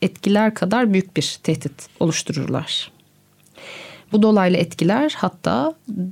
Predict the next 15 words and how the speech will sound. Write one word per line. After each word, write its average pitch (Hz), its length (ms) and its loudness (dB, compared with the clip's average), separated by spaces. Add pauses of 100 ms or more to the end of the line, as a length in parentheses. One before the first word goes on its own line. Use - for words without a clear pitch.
(360)
doğrudan 196 420 6
etkilerden 214 760 2
daha 214 160 4
fazla 165 480 2 (160)
insanı 160 420 2 (220)
etkilemektedir. 147 1200 -2 (880)
Ve 214 280 2 (400)
doğrudan 208 320 6
etkilere 175 420 2
kıyasla 170 460 0
yeni 226 280 8
yeni 170 240 6 (240)
gündeme 156 440 4 (200)
gelmiştir. - 720 -2 (640)
Çünkü 202 400 2